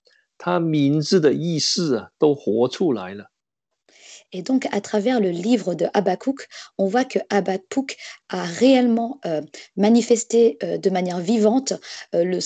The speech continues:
Speaker 2: tous les sens, euh, euh, de son, de son, de son nom.
Speaker 1: 好，我们如果在念这一卷书，哈，我们可以，呃，得到一些的启示。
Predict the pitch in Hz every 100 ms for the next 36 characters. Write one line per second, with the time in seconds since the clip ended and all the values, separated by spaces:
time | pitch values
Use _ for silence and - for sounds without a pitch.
0 | - - 285 220 - 262 269 285 - -
1 | 185 165 160 - - - - 170 165 220
2 | 196 185 175 175 208 202 214 - 190 -
3 | 208 156 - _ _ _ - - 95 -
4 | _ _ - 170 220 262 226 143 127 -
5 | 190 156 135 147 185 160 175 165 - 165
6 | 131 - 147 147 143 117 113 139 123 143
7 | 196 208 214 165 135 110 - _ 117 120
8 | 113 _ 135 135 165 156 147 - 143 139
9 | 131 117 104 - - 101 92 - 160 147